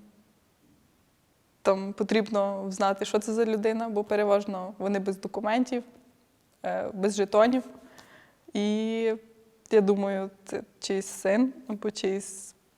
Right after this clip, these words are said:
брат. І, ну, якщо там поранення і видно, хто це був, то це якось легше, хоча й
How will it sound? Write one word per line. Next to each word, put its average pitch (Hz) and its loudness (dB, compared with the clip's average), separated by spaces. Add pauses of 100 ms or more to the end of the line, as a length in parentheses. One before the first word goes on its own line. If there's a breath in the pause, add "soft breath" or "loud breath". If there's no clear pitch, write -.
брат. - 8 (1120 loud breath)
І, 214 4 (100)
ну, 233 2
якщо 240 6
там 233 2
поранення 226 4 (120)
і 196 -2
видно, 226 4
хто - 4
це 226 2
був, 226 0 (240)
то 220 -2
це 220 2
якось 214 0 (520)
легше, 202 2 (320)
хоча - -4
й 185 -2